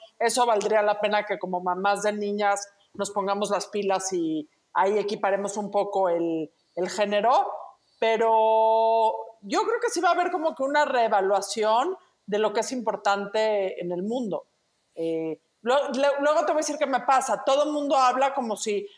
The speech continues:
vamos a salir y todos vamos a ser buenos y divinos y nos vamos a abrazar virtualmente. Y la verdad es que yo creo que la gente mal que bien va a regres-, vamos a regresar a estar en donde estábamos con ciertos cambios.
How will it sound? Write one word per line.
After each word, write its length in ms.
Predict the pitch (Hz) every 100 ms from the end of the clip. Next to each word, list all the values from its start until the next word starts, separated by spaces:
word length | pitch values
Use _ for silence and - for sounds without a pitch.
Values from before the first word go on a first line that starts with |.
| _
vamos 320 | 233 247 262
a 80 | 269
salir 400 | 254 226 214 240
y 120 | 277
todos 180 | - 247
vamos 260 | 247 240 226
a 100 | 240
ser 80 | 202
buenos 680 | 214 226 233 233 226 220 -
y 320 | 170 180 180 - _
divinos 800 | - 196 226 240 240 240 226 220 220
y 220 | 185 180
nos 180 | 185 175
vamos 240 | 202 202
a 60 | 202
abrazar 580 | 185 175 202 202 208 208 -
virtualmente. 1040 | 190 175 208 196 202 240 254 254 247 247 226 - _ _
Y 100 | 302
la 100 | 349
verdad 160 | 403
es 60 | 466
que 120 | 403
yo 120 | 381 392
creo 220 | 370 381
que 100 | 370
la 160 | 311
gente 340 | - 277 269 285
mal 260 | 285 262
que 100 | 262
bien 280 | 254 247 247 240
va 80 |
a 40 | 240
regres-, 520 | 240 226 220 190 -
vamos 340 | 240 285 311 359
a 80 | 302
regresar 600 | 233 208 220 240 240 247 - - _
a 120 | -
estar 300 | 233 269 277
en 140 | 277 277
donde 240 | 247 214
estábamos 600 | - - 233 233 247 233
con 180 | 214 190
ciertos 460 | 220 220 208 214
cambios. 600 | - 247 220 151 139 -